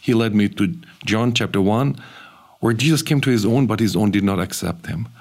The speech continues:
But to everyone who accepted him, he gave the authority, the right,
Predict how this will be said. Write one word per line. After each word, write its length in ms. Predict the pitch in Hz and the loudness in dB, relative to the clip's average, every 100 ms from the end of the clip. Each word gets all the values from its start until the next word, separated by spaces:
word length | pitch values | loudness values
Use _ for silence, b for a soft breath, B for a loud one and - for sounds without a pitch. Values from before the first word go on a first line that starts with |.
| B | B
But 140 | 117 117 - - | -6 -4 -8 -4
to 160 | - - | -4 0
everyone 580 | 160 143 104 101 87 - B B | 2 4 2 2 -2 -4 B B
who 120 | 107 | -2
accepted 720 | 92 - - 156 160 90 85 | 0 -2 -2 -2 -2 -4 -4
him, 200 | 101 95 | -2 0
he 120 | 98 | 0
gave 280 | 127 139 110 | 2 2 2
the 100 | 110 | 0
authority, 680 | 107 - 147 151 131 - 90 | -2 -2 0 2 0 0 0
the 200 | 92 95 | 0 0
right, 500 | 92 107 143 135 | 0 0 0 0